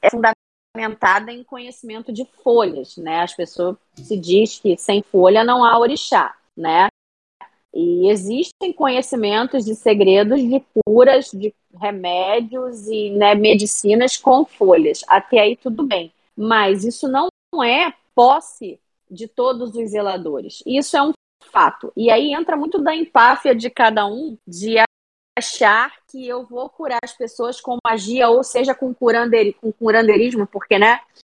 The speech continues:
curanderismo e magia são coisas diferentes, né? A gente sabe disso.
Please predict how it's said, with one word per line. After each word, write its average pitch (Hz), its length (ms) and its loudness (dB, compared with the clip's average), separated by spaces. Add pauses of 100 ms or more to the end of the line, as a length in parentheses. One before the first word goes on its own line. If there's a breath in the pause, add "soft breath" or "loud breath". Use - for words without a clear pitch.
(140)
curanderismo 240 560 4
e 226 40 0
magia 220 400 0
são 277 140 -18 (1200)
coisas 262 320 -6
diferentes, 254 840 -10
né? 175 200 -6
A 180 60 -2
gente 180 240 -12
sabe 208 300 -6
disso. - 360 -18